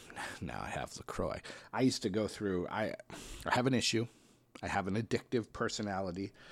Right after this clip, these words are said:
Uh, one of the reasons why I try not to drink, um, and it's probably a good idea that I haven't done any serious drugs.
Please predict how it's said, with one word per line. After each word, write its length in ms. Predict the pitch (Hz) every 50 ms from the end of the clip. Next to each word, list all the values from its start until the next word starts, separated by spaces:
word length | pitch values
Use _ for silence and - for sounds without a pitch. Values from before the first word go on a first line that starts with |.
| - - - - -
Uh, 160 | 80 82 82 85
one 200 | 80 87 92 95
of 120 | 95 90
the 80 | 95 92
reasons 440 | 92 95 92 90 104 98 90 -
why 380 | 92 90 90 92 90 92 90 87 - - - - - - - _ _ _ _ _ _ _ _ - - - -
I 60 | -
try 240 | - - - 101 92
not 260 | 85 92 95 98 - -
to 100 | - 104
drink, 360 | 87 95 87 95 101 110 - - - - - - - - - - - - -
um, 220 | 98 98 87 87
and 80 | 82 87
it's 120 | 80 -
probably 460 | - - 98 95 95 92 95 98 92
a 40 | 90
good 180 | 82 92 95 90
idea 400 | 90 87 87 82 92 95 92 82
that 160 | 78 85 80
I 180 | 78 76 78 - - - -
haven't 360 | - 151 160 147 139 117 87
done 220 | - 104 95 95 90
any 160 | 85 80 87
serious 500 | - - - 87 78 78 78 80 - -
drugs. 400 | - - 87 85 90 85 -